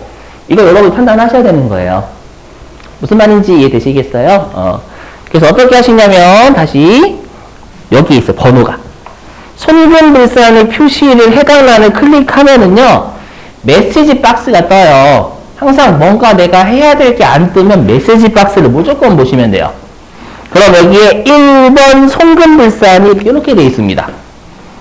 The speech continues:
그럼 여러분들이 송금 불산입에 해당되는 건 일 누르시면 되는 거예요. 해당 란마다.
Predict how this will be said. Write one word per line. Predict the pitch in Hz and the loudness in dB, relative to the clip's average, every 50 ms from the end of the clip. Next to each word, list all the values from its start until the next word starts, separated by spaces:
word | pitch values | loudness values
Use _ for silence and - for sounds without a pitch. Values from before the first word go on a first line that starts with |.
| - - - - | -20 -20 -12 -6
그럼 | - 175 170 160 | -4 0 0 2
여러분들이 | 185 233 247 247 240 240 233 220 220 220 214 214 214 214 | 2 2 2 2 2 2 2 2 2 2 2 2 2 2
송금 | 208 - - 330 330 330 311 339 311 302 285 240 | 0 0 0 0 2 2 2 2 2 2 2 0
불산입에 | - 190 185 180 - 247 220 220 214 196 196 196 196 | 0 -2 -2 -2 0 0 2 2 2 2 2 2 2
해당되는 | 214 247 254 269 262 247 233 214 196 185 175 175 180 | 2 0 0 0 0 0 0 0 0 0 0 0 0
건 | 208 226 226 226 226 - - - | 0 0 0 -2 -4 -8 -10 -6
일 | 254 277 311 311 262 | -4 -2 0 2 2
누르시면 | 185 131 139 135 - 147 127 | 2 0 0 -2 -2 -4 -4
되는 | 104 90 92 104 104 | -2 -2 -4 -4 -4
거예요. | 85 82 69 60 - 57 50 - - - - - - - - - - | -4 -4 -6 -6 -6 -8 -10 -12 -16 -20 -20 -20 -20 -20 -14 -8 -6
해당 | 202 - 185 151 107 | -4 -2 -2 -2 -2
란마다. | 101 101 104 110 113 113 98 95 95 127 180 247 - - | -2 -2 -2 -2 -2 -2 -2 0 0 0 0 -2 -4 -8